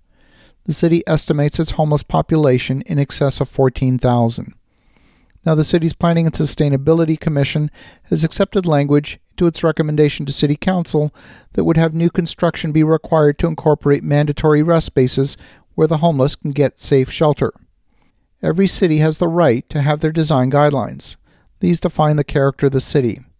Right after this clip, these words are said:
And the preamble for the design guidelines says that proposals that meet all the applicable guidelines will be approved and those that don't will be denied. The fact is,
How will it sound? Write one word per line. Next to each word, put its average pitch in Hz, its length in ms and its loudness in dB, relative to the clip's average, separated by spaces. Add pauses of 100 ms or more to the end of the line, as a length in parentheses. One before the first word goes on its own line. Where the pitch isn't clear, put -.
(540)
And 175 120 -2
the 170 60 0
preamble 180 460 2
for 175 140 -4
the 165 100 0
design 160 400 0
guidelines 143 480 2
says 139 260 2
that 147 140 -2
proposals 170 640 -2
that 143 120 0
meet 143 220 -2
all 143 260 2
the 160 120 2
applicable 156 500 0
guidelines 139 580 0 (500)
will 143 140 4
be 147 140 0
approved 147 480 2
and 165 200 -6
those 151 320 2
that 151 220 -2
don't 156 400 0
will 147 100 0
be 139 160 2
denied. 131 640 0 (720)
The 180 80 -12
fact - 360 -4
is, 156 440 2